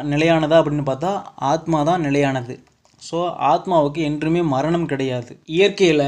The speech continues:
எத்தனையோ விஷயங்கள் மனிதனுக்கு சாத்தியமாகுது. அதுக்காக "மலையை நகர்த்துறேன், கடல் நீரை குடிநீராக்குறேன்,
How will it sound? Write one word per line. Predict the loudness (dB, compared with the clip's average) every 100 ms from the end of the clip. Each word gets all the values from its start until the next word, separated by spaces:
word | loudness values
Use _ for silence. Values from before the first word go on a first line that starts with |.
| 2 -2 -6
எத்தனையோ | -6 -4 0 0 2
விஷயங்கள் | 2 2 2 2 2
மனிதனுக்கு | 2 2 0 0 2
சாத்தியமாகுது. | 2 2 0 0 0 -2 -8 -10 _ _ _ _ _ _ _
அதுக்காக | -2 2 6 6 6 6 6 0 -8
"மலையை | -4 0 2 2
நகர்த்துறேன், | 2 2 0 2 0 0 -4 -14 _ _ _ _
கடல் | 0 2 2
நீரை | 2 2
குடிநீராக்குறேன், | 0 0 2 2 2 2 -2 -4